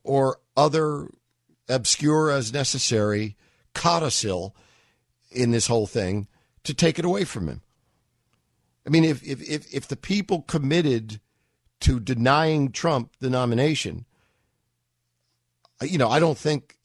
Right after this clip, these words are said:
they're planning only up to a point and then saying, "Well, but if he wins twelve thirty-seven, then we're going to surrender." <laughs> No, no, that's, that's for the people who think what they're seeing on television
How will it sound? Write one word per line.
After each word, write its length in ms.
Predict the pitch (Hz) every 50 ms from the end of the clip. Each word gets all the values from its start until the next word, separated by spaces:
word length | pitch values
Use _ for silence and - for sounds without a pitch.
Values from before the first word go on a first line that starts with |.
| _ _ -
they're 220 | 95 131 127 117
planning 680 | - - - 147 156 151 156 151 139 131 120 117 113 -
only 400 | - 151 147 147 143 143 143 127
up 200 | 127 135 135 -
to 180 | - - 110 110
a 40 | 101
point 400 | - - 185 190 131 101 85 - _ -
and 120 | 104 107 110
then 140 | 107 107
saying, 280 | 104 - 123 104 98 98
"Well, 260 | 113 170 160 107 87
but 160 | 78 90 82
if 100 | 85 -
he 80 | - 98
wins 300 | 101 107 107 104 95 -
twelve 240 | - 107 90 82 -
thirty-seven, 680 | - 101 90 82 82 - - 131 120 101 95 90 82 - - - _ _ -
then 140 | 110 104
we're 100 | 98 92
going 240 | 87 98 95 92 90
to 60 | 85
surrender." 540 | 85 - - 98 104 120 123 110 - - - _ _ _ -
<laughs> 20 | - - - 220 - - 185 - - - - - - - _ _ - 139 - _ _ - - - -
No, 840 | 147 151 139 107 92 - _ _ _ _ _ - 143 117 110 98 - _ _ - - - - -
no, 240 | 123 127 101 95 - - - _ -
that's, 320 | 127 147 156 151 - - - _ _
that's 240 | - 165 196 214 -
for 120 | - 196 190
the 100 | 190 -
people 400 | - - 151 151 - 160 147 131
who 140 | 120 135
think 400 | 123 - - 156 156 156 143 -
what 160 | - 147 131 -
they're 140 | 143 139
seeing 480 | 127 - - 135 131 127 127 127 123 123
on 140 | 117 117 113
television 760 | - - 131 135 117 113 92 95 87 78 82 82 82 90